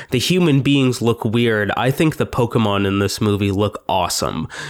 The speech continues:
Uh, getting to see, like, a three D Gyarados and Vulpix and Rhyhorn and then Mewtwo, Mew, and then, uh, the three starters.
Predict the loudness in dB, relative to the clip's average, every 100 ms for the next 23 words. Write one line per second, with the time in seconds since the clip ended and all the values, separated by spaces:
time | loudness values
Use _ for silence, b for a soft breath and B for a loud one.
0 | -12 -8 -4 -2 0 0 2 0 0 0
1 | 2 2 2 2 0 -4 -18 B B B
2 | -4 -4 -2 0 2 2 2 0 0 0
3 | 0 0 0 0 -2 0 0 2 0 0
4 | -2 -4 -4 -4 -2 0 0 0 0 0
5 | 0 0 0 0 0 2 2 2 0 0
6 | 0 2 2 2 2 2 0 0 0 0
7 | 0 -2 -2 -2 -2 0 0 0 -2 -2
8 | 0 0 0 -2